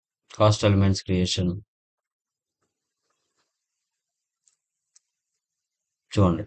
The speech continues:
ఎఫ్ఎస్ డబల్ జీరోలో మీరు చేసేటప్పుడు ఇక్కడ ఏమొచ్చింది, ఇక్కడ ఎక్స్ బ్యాలెన్స్ షీట్ ముందు ఇక్కడ చూపించేది profit and loss, బ్యాలెన్స్ షీట్ ఈ ప్లేస్‌లో ఉండేటివి. ఎస్ ఫోర్ హనాలో ఏం చేశారంటే ఈ ప్లేస్‌లో రావాల్సింది ఈ ప్లేస్‌లోకి ఇచ్చినాడు అంతే.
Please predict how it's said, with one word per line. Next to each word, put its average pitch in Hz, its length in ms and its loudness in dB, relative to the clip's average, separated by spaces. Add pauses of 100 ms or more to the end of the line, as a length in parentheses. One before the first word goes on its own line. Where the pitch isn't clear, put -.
(420)
ఎఫ్ఎస్ 120 420 6
డబల్ 113 300 6
జీరోలో 107 360 6
మీరు 110 240 6
చేసేటప్పుడు 107 580 4 (440)
ఇక్కడ 110 260 0
ఏమొచ్చింది, 117 440 6
ఇక్కడ 104 200 4 (1700)
ఎక్స్ 107 260 4
బ్యాలెన్స్ 104 380 6
షీట్ 92 180 -4 (100)
ముందు 131 260 0
ఇక్కడ 117 220 2
చూపించేది 113 480 0 (200)
profit 107 380 2
and 113 140 2
loss, 110 220 2 (120)
బ్యాలెన్స్ 110 320 0
షీట్ 117 140 -6
ఈ 113 140 0
ప్లేస్‌లో 120 300 0
ఉండేటివి. 90 360 -2 (540)
ఎస్ 120 200 2
ఫోర్ 143 180 2
హనాలో 131 200 2
ఏం 123 100 2
చేశారంటే 113 460 0
ఈ 131 160 2
ప్లేస్‌లో 147 380 0
రావాల్సింది 120 480 2
ఈ 131 100 -2
ప్లేస్‌లోకి 110 400 -2
ఇచ్చినాడు 80 300 -10
అంతే. 85 220 -12